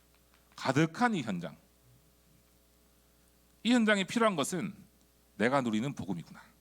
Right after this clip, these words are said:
요거를 확인하는 것이 바로 비전입니다. 앞으로 여러분들이 살아갈 이공삼공 팔공 시대 더 심각해질 거예요. 그 시대를 미리 보고 여러분들이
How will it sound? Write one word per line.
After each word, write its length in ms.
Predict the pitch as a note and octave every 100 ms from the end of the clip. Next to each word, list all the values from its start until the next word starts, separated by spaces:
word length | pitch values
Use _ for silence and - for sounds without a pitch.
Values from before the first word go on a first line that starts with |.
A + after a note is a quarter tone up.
| _ _ _ -
요거를 300 | G#2 C3+ D#3+
확인하는 480 | - G#3 A3+ E3 D3
것이 180 | A#2 -
바로 300 | F#2+ F#3 - _ - _ _ _ _ _ _ _ _ _
비전입니다. 480 | - A2+ F#2 C#2+ - - _ _ _ _ _ _ _ _ _ _ _
앞으로 540 | G3+ G#3 D#3+ E3 G2+ D2+
여러분들이 340 | B2 E3+ E3
살아갈 600 | C#3+ D#3+ C3+ C#3 F#2 C2+ -
이공삼공 500 | A2+ D3+ E3+ D#3 C#3+
팔공 240 | - C3+ C#3
시대 340 | - G#2+ - - _ _ _ _
더 120 | - A#2+
심각해질 500 | G#3 A3 - - -
거예요. 200 | - - _ _ _ _ _ _ _ _ _ _
그 280 | - G#3+ A3
시대를 380 | A3 G#3 F3 C3
미리 200 | A#3+ B3
보고 240 | D3 B2
여러분들이 560 | G#2+ F#2 F#2 C3+ E2+